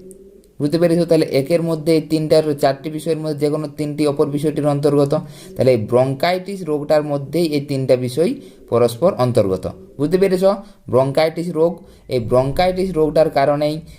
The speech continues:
হয় কফের সঙ্গে শ্লেষ্মা নির্গমন, মানুষের শ্বসনতন্ত্রের ক্লোম শাখার প্রদাহ হয়।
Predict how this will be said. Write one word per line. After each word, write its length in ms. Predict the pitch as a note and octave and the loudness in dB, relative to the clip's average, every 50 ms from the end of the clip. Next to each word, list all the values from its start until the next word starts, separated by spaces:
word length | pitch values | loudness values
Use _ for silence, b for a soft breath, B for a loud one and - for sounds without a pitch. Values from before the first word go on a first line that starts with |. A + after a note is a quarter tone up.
| B B B | B B B
হয় 240 | - B2 B2 B2+ C3 C3 | 2 2 4 2 2 0
কফের 340 | - C3+ C3 C3 D3+ D3 D3+ | 2 0 2 2 2 0 0
সঙ্গে 420 | C#3 - C#3+ C3+ C3+ C3+ C#3 C#3 | 0 -4 -6 -4 -2 0 0 0
শ্লেষ্মা 480 | C3+ C3+ - B2+ B2+ B2+ - C#3+ C#3+ C3+ | 0 0 -2 0 0 0 0 0 0 0
নির্গমন, 520 | C3+ C3+ C3 C3 C3 C3+ B2+ B2+ B2+ B2+ | 2 2 2 4 4 4 4 4 2 0
মানুষের 460 | B2+ B2 A#2+ B2 C3 C#3 C#3+ D3+ C#3+ C3 | 0 -2 0 0 0 0 -2 -2 -2 -4
শ্বসনতন্ত্রের 1120 | - - B2+ A#2+ A#2+ C#3+ C#3+ D3 C#3+ C#3+ C#3+ C#3 C#3 C#3 C3+ C3+ C#3 C#3 C#3+ C3+ C#3 C3+ - | -2 0 0 0 0 0 -2 -2 -2 -4 -4 -4 -4 -2 -2 2 4 4 4 4 2 -4 -4
ক্লোম 320 | - C3 C#3 D3+ D#3+ E3 | 0 2 2 2 2 2
শাখার 460 | D#3+ E3 D#3 C3 A#2+ - C3 C3+ C3+ | -2 0 0 0 2 2 2 0 0
প্রদাহ 480 | C3+ C3 - B2+ A#2+ C3 C3 C#3+ E3+ D#3+ | -2 -2 -2 -2 0 0 0 0 -2 -2
হয়। 300 | D#3+ D#3 C3+ C#3 C#3+ C#3+ | 0 0 0 0 0 -2